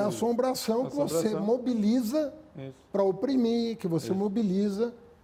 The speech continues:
Speaker 2: justamente pra
Speaker 3: Isso.
Speaker 2: guerrear, pra... Então você usa o, o, o, o terceiro excluído, que é um, é uma construção cultural de algo que precisa ser anulado,
Speaker 1: Uhum.
Speaker 2: aniquilado.
Speaker 1: Isso.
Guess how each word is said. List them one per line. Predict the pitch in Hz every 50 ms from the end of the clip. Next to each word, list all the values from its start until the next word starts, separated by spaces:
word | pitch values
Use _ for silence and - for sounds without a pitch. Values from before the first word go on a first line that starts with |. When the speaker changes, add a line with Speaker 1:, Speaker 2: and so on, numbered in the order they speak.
| - _ -
Speaker 2:
justamente | 170 190 175 - 202 175 175 180 185 180 -
pra | - 202 202 214 226 233 196
Speaker 3:
Isso. | - - - - - - - - 131
Speaker 2:
guerrear, | 135 175 170 - - 254 254 220 202 202 196 190 180 170
pra... | - - 143 143 143 135 135 131 - - - - - _ _ _ - - _ _ - -
Então | 190 - - 277 277
você | 262 240 - - 240 233
usa | 202 214 240 277 320 339 339 311 196 170 170 165 147 143 - - -
o, | 156
o, | 170 165 - - 160 160 156 156 156 170 165 -
o, | 165
o |
terceiro | - - 208 190 165 160 - 180 160 160 170
excluído, | 170 160 - - - 117 233 269 285 269 -
que | - - 196
é | 190
um, | 180 175 156 143 135 120 - - - - - - -
é |
uma | 156 165 175
construção | 170 - 233 254 277 247 - - 240 220 - - - 190 175 170
cultural | 165 - 165 175 165 - 233 190 185 202 233 247 - - - - - - - - _
de | - 160 165 220
algo | 214 208 220 226 208 220
que | 185 214
precisa | - - - 220
ser | 208 - - - 196 196 220 214 - - - - - - - - - - - - - - - _ _ -
anulado, | - 185 202 214 208 196 185 180 165 151 127 113 113 110 110 104 110 113
Speaker 1:
Uhum. | 113 113 95 107 110 135 160 - -
Speaker 2:
aniquilado. | 165 175 185 202 208 - - 208 185 170 170 175 170 156 131 117 117
Speaker 1:
Isso. | 107 98 - - - -